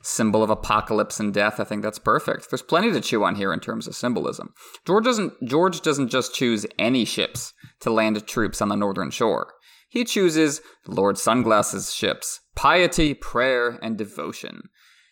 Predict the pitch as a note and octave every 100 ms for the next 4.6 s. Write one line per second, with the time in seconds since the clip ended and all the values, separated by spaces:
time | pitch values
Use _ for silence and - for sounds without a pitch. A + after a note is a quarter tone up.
0 | _ A3 B3 G#3+ F3+ C#3+ C#3+ C#3 B2+ B2+
1 | A2+ A#2 A2+ G2+ - G2+ G#2+ G#2 E2 C#2+
2 | F2 - - - _ _ _ - - A#3
3 | - F3+ C#3 A#2 - - G#3+ B3+ F3+ C#3+
4 | C3+ A2+ - G#3+ D#3 C3+